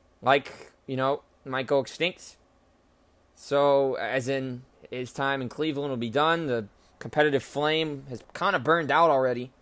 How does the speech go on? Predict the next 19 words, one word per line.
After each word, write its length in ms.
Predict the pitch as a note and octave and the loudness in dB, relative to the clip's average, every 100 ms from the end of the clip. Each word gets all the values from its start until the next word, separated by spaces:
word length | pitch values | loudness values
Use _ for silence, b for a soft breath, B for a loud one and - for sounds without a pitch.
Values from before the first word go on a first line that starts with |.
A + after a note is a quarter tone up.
| _ _ _ _ _ _ - | _ _ _ _ _ _ -20
So, 520 | - B2+ B2+ B2+ A#2+ _ _ _ _ _ _ _ | 0 4 6 6 2 _ _ _ _ _ _ _
and 100 | A2+ | -6
then 100 | C3 | -2
you'll 140 | C#3+ C3+ | 0 0
have 80 | A#2 | 0
Dean 240 | C#3 C#3 | -2 0
Wade, 460 | C#3+ D3+ D#3 D3+ C#3 _ _ | 4 4 4 2 -4 _ _
you 60 | B2 | -6
know, 80 | |
playing 340 | A#2+ C#3+ C#3 C3+ | -4 0 0 -2
some, 240 | C3 B2 | -6 -8
some 160 | - C3 | -8 0
mop-up 320 | C#3+ D#3 D#3+ | 2 2 2
minutes, 340 | D#3+ D#3 D#3 | 2 -2 -2
maybe 240 | B2+ C3 C3+ | -4 -4 -4
some 240 | C3 A#2 | -6 -10
small 240 | - C#3+ C3 | -6 0 0
forward 360 | - E3 E3 | 4 4 4
minutes. 520 | E3 E3 D#3+ - - | 2 -4 -6 -12 -16